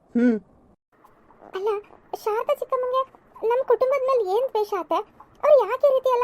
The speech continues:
Speaker 2: ಮಾಡಿದ್ರು? ಅದೇ ನನಗೂ ಗೊತ್ತಾಗ್ತಿಲ್ಲ ಪ್ರಾರ್ಥನಾ. ನನಗೆ ಇವತ್ಗೂ ಈ ಕ್ಷಣಕ್ಕೂ ಅವಳು ಆ ರೀತಿ ಎಲ್ಲ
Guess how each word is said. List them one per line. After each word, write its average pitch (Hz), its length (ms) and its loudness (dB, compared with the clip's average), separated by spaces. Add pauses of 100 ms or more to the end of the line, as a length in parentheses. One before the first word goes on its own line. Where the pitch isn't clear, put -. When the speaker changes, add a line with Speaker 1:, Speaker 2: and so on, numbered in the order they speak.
Speaker 2:
ಮಾಡಿದ್ರು? 440 440 -4 (1300)
ಅದೇ 554 360 0
ನನಗೂ 466 220 -2
ಗೊತ್ತಾಗ್ತಿಲ್ಲ 466 560 -2
ಪ್ರಾರ್ಥನಾ. 403 420 -2 (1500)
ನನಗೆ 480 380 2 (580)
ಇವತ್ಗೂ 587 400 0 (360)
ಈ 605 80 4
ಕ್ಷಣಕ್ಕೂ 523 540 0
ಅವಳು 494 180 2
ಆ 453 40 2
ರೀತಿ 480 220 2
ಎಲ್ಲ 523 160 4